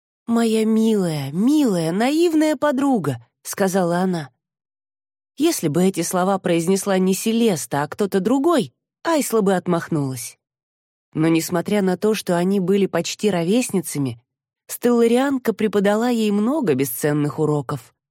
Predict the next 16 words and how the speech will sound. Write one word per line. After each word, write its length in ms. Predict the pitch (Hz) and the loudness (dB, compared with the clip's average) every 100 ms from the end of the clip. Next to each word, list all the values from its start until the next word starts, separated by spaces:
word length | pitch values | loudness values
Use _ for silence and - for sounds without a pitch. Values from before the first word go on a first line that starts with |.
| _ _ _ _ _ _ _ | _ _ _ _ _ _ _
Селеста 560 | - 175 170 170 - | -4 0 2 0 -2
взяла 440 | 160 151 170 175 - | -4 0 0 0 -2
Айслу 400 | 170 156 151 156 | -4 -4 -4 -6
под 180 | 147 156 | -6 -6
своё 320 | 156 165 165 | -2 0 0
крыло, 460 | 156 160 160 214 220 _ - | 0 0 0 0 -4 _ -6
когда 320 | 185 175 165 | -2 2 2
у 100 | 160 | 0
той 220 | 160 202 | 0 0
не 180 | 190 180 | 2 0
было 220 | 175 175 | 2 0
никого, 600 | 170 170 160 147 143 175 | 2 0 -2 -4 -2 -2
кроме 360 | 190 160 147 139 | -2 -2 -2 -2
Поппи 480 | - 147 - 151 151 | 0 -2 -2 -4 -4
и 40 | |
Терры. 520 | - 170 151 135 120 | -2 -2 -2 -6 -10